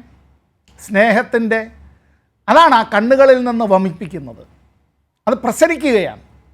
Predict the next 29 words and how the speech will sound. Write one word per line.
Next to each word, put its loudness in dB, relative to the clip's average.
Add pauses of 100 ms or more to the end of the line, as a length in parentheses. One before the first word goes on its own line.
(280)
അതാണ് 0
അശോകസ്തംഭത്തിൻ്റെ -2
മൂന്ന് -6
സിംഹങ്ങളുടെ -8
പ്രത്യേകത. -12 (1160)
ഇവിടെ 4
ഒരു -4
സെൻട്രൽ -2
ഹാൾ 2
ഇല്ലാത്തതായ 0
ഒരു 0
പുതിയ -2 (120)
പാർലമെന്റ് -2
മന്ദിരം -2
കെട്ടി -6 (100)
ഉണ്ടാക്കിയിട്ടുണ്ട്, -4
ഒന്ന് -14
പോയി -4
കാണണം, -6 (300)
ഞാനും -4
പോയി -2
കണ്ടതാണ്. -4 (420)
അക്രഡിറ്റഡ് -2
റെപ്രസെൻറ്റേറ്റീവ്സിനെ -6
നമ്മുടെ -4
ഈ -6 (160)
ജേർണലിസ്റ്റുകളായിട്ടുള്ള -4
ആളുകൾക്ക് -2
അങ്ങോട്ടേക്ക് -8